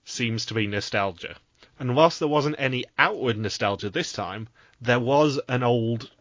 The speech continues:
mole music piece that played behind Rick introducing the third challenge.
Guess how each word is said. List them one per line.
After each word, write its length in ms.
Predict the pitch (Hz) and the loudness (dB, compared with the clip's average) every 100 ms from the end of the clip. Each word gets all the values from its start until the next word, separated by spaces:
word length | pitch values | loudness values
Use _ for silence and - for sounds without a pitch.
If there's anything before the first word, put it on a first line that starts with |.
| - | -8
mole 560 | 113 110 110 110 110 | -2 2 4 2 -2
music 580 | 107 104 107 101 101 - | -4 -4 -4 -6 -10 -14
piece 480 | - 90 - - - _ _ _ _ _ - | -18 -16 -14 -14 -16 _ _ _ _ _ -4
that 200 | 120 104 | -4 0
played 340 | 135 131 117 | 2 2 0
behind 540 | 120 110 110 107 101 104 | 0 2 2 0 0 0
Rick 160 | 107 | 0
introducing 560 | 110 98 98 101 107 98 | -2 -2 -4 -4 -4 -6
the 80 | 95 | -4
third 200 | 101 95 | -4 -4
challenge. 520 | 95 87 69 - | -8 -10 -8 -10